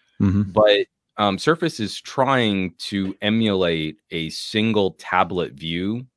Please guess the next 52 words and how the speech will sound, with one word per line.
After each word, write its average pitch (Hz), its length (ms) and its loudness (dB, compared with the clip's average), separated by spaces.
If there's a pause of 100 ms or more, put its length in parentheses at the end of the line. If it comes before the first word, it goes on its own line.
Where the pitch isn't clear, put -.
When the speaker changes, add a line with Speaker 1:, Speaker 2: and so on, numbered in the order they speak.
(140)
Speaker 2:
as 82 180 0
Speaker 1:
Mm-hmm. 101 140 6
Speaker 2:
best 123 260 4
as - 120 -20
it - 120 -16
can. 76 580 -4 (640)
Um, 82 580 0
a-, 123 180 -2
an 131 120 6
L 175 180 6
G, 113 560 4
when 110 280 0
you 117 100 2
look 151 120 -2
at 156 60 0
a 117 40 4
V 101 140 -2
sixty 95 400 -6
or 76 120 -2
a 71 40 -12
Velvet, 73 440 -4
it 117 160 2
really 135 280 2
does 101 280 2
feel 92 180 -2
like 80 220 -2
two 101 180 -2
phones 82 360 -2
stapled 73 680 -6 (100)
side 76 280 -4
by 65 140 -8
side. - 400 -8
You've 80 160 -10
got 85 180 2
a 78 40 -6
left 95 240 2
phone 92 280 2
and 80 120 -2
a 76 60 -4
right 85 260 0
phone, 85 360 -2
Speaker 1:
Mm-hmm. - 340 -2
Speaker 2:
and 117 140 8
then 196 200 6 (160)
there 175 120 8
are 156 160 8
a 151 40 4
few 196 420 0 (100)
apps 90 300 2
that 85 180 -2
can 95 140 -4
span 80 680 -2